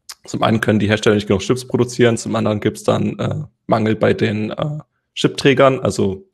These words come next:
die G P U sitzt ja nicht nackt auf der Grafikkarte, auf der Platine, sondern es hat diese, dieses kleine grüne Platinchen dazwischen. Äh, dafür brauchst du natürlich wieder bestimmte Materialien, die dann knapp sind. Äh, und zum Beispiel, äh, Power Manage-,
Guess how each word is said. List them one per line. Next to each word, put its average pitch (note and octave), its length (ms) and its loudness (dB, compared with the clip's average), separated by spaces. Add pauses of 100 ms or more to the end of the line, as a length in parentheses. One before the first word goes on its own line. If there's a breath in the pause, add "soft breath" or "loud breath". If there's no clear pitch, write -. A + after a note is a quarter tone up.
(100)
die A#2 80 -2
G A2 120 -6
P - 120 -8
U A#2+ 40 4
sitzt A2 220 -2
ja G2+ 60 -2
nicht G#2 160 -6
nackt A#2 200 -6
auf G#2+ 100 -8
der - 100 -6
Grafikkarte, B2 760 0
auf A#2+ 100 -4
der - 80 -8
Platine, A#2+ 420 -4
sondern G#2 240 -4
es - 80 -14
hat G#2 140 -8
diese, G#2+ 280 -4 (520 loud breath)
dieses - 320 -10
kleine A2 260 2
grüne A2 220 -2
Platinchen D3 420 -6
dazwischen. C3 680 -2 (520)
Äh, A#2 80 -8
dafür A2 240 -4
brauchst G#2+ 220 -2
du G#2+ 40 -4
natürlich G2+ 340 -6
wieder G2+ 120 0
bestimmte G#2+ 400 -8
Materialien, A#2+ 520 0
die C3+ 100 -2
dann B2+ 140 2
knapp B2 240 -2
sind. B2 360 -2 (640 soft breath)
Äh, G#2 140 0
und - 300 -6
zum G2 160 -8
Beispiel, F#2+ 680 -4
äh, - 80 -8 (540)
Power A2 220 4
Manage-, G2+ 240 -2